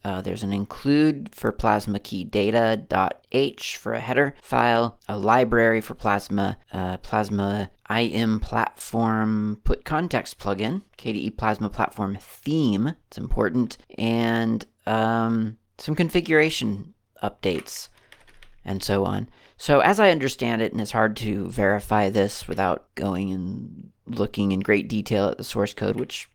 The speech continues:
I'm not gonna do, uh, as far as I understand it, from what I'm reading here, if you're running just a Qt application,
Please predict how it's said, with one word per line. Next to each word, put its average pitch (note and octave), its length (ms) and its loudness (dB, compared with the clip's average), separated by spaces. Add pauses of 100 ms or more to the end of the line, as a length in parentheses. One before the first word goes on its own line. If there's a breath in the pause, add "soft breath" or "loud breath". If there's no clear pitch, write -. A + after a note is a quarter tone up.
I'm - 60 -8
not A2+ 140 -4
gonna - 160 -8
do, F2+ 260 -4 (200 loud breath)
uh, A#2 280 6
as C3 140 4
far F3+ 140 8
as D3+ 100 6
I B2+ 100 6
understand G2 480 -4
it, - 200 -8
from - 160 -6
what C3 100 4
I'm A#2 100 2
reading G2 320 -4
here, G2 320 -4 (120)
if - 80 -4
you're E3 80 6
running D#3+ 240 6
just C#3+ 320 4
a B2+ 40 2
Qt B2 400 0 (180)
application, - 760 -4